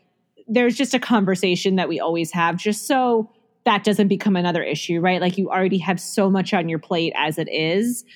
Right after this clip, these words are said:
Um, so, you know, if I wanna work out between eight and nine o'clock in the morning, cool. Okay, you're gonna go take Wilder. And it's just been really helpful to, that way no one feels like they're getting gypped on everything.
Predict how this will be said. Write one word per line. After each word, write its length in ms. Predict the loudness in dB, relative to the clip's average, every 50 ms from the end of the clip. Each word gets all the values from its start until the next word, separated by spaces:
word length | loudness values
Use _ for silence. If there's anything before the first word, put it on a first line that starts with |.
| -20 -20 -20 _ -2 0
Um, 420 | 0 2 2 0 0 0 -2 -4
so, 600 | -4 -4 -2 0 0 2 2 0 0 0 0 -2
you 180 | 0 0 0 0
know, 60 | 0
if 80 | 2
I 160 | 2 2 2 2
wanna 260 | 2 0 2 2 2
work 240 | 0 0 0 0 0
out 260 | 2 2 0 0 -4
between 720 | -8 -8 -6 -6 -4 -2 -2 0 0 0 -2 -2 -4 -6 -4 -4
eight 180 | -2 -2 0
and 80 | 0 0
nine 180 | 2 2 2 0
o'clock 340 | 0 0 0 0 0 0
in 40 | 0
the 60 | 0
morning, 300 | 2 2 0 2 0 0
cool. 240 | 0 0 0 0 0
Okay, 180 | 0 -2 -2 0
you're 240 | 0 0 -2 0 0
gonna 180 | 0 0 2
go 120 | 0 0 0
take 240 | 0 -2 -2 0
Wilder. 520 | 0 0 2 2 0 0 0 0 0 0 0
And 220 | -2 -2 -4 -6 -8 -14 -20 -20 _ _ _
it's 200 | 0 0 0 2
just 160 | 0 -2 0 0
been 140 | 0 2
really 260 | 2 2 2 2 2 2
helpful 560 | 2 2 0 0 0 -2 0 2 2 2 0
to, 840 | -2 -4 -8 -2 0 2 2 2 2 2 0 0 0 -2 -2 0 0
that 160 | 2 2 4
way 120 | 4 2 4
no 140 | 4 2
one 160 | 2 0 0 0
feels 180 | 0 0 2
like 140 | 0 0 0
they're 100 | 0 -2
getting 300 | -2 -2 -4 -4 -6 -6
gypped 320 | -4 -2 -2 -2 0 2 2
on 120 | 4 4
everything. 920 | 4 2 2 2 0 0 0 0 0 0 2 2 0 0 0 0 -2 -4